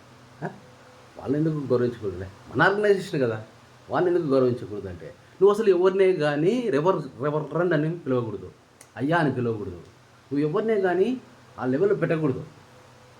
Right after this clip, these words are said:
నీకు, నీకంటే ఎక్కువ ఎవరున్నారంటే ఇంకా దేవుడే.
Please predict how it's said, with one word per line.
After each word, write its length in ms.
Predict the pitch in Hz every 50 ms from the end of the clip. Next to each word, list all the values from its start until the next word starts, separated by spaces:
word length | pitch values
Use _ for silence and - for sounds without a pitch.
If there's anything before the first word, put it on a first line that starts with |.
| - -
నీకు, 540 | 120 151 190 202 202 202 214 240 240 240 202 - - - - - - - - - - - - - - - - -
నీకంటే 420 | 151 160 156 160 175 196 196 226
ఎక్కువ 340 | 220 190 160 160 160 196 202
ఎవరున్నారంటే 640 | 175 170 165 175 170 170 165 160 156 156 151 156 180
ఇంకా 120 | 156 143
దేవుడే. 400 | 123 123 123 120 113 107 - -